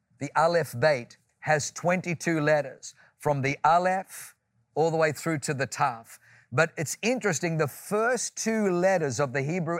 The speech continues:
alphabet, for you and I, it's the A and the B, or the Aleph and the Beit. The Aleph and the Beit, the A B in Hebrew is father.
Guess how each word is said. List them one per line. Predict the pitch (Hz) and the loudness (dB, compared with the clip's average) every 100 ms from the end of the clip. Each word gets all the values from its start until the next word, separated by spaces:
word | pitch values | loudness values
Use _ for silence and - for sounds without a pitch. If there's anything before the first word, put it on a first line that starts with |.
| - | 0
alphabet, | 165 190 - 139 127 123 131 _ _ _ _ _ _ _ _ | 2 2 0 -2 0 -2 -6 _ _ _ _ _ _ _ _
for | - | -4
you | 147 170 | 0 2
and | 170 | 4
I, | 170 | 4
it's | 160 143 | 2 0
the | - 147 - | -4 -4 2
A | 147 160 165 180 | 4 4 2 0
and | 143 139 | -2 0
the | 135 | -2
B, | 107 170 135 143 - | 0 0 0 -2 -2
or | 139 | -2
the | 131 143 - | -2 -2 2
Aleph | 185 175 123 156 185 - - _ _ | 4 4 0 -2 -8 -18 -20 _ _
and | 143 151 139 | 2 2 2
the | 127 | 0
Beit. | 107 180 143 143 - _ _ _ _ _ _ _ - | 4 4 4 -4 -12 _ _ _ _ _ _ _ -6
The | 143 - | -4 0
Aleph | 165 214 226 - | 2 4 2 -2
and | 196 | 0
the | 185 | 2
Beit, | 151 151 | 2 2
the | 127 151 | -4 0
A | 165 202 | 0 2
B | 190 139 196 156 156 | 0 0 0 0 -4
in | 160 156 | -4 -4
Hebrew | 123 - 254 240 151 135 139 139 - | -4 -6 -6 -4 0 0 0 -4 -8
is | 147 143 - | -4 -4 -6
father. | - 185 165 143 101 85 | -2 2 4 2 -2 -12